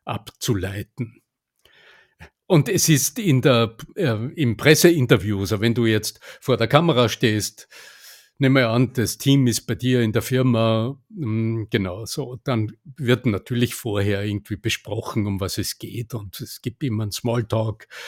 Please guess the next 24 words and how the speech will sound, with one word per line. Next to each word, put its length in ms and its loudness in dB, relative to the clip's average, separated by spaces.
das 120 -10
machen 260 2
die 80 2
Journalisten 600 0
in 120 2
der 120 0
Regel, 300 -2
damit 300 -2
du 60 0
lockerer 460 -2
wirst 360 -4
und 200 -8
damit 460 -2
die 120 4
Anspannung, 580 2
die 200 -4
immer 220 4
da 300 -2
ist, 340 -2
schon 300 -2
ein 160 -4
bisschen 420 -2
gemildert 560 -2
wird. 260 -14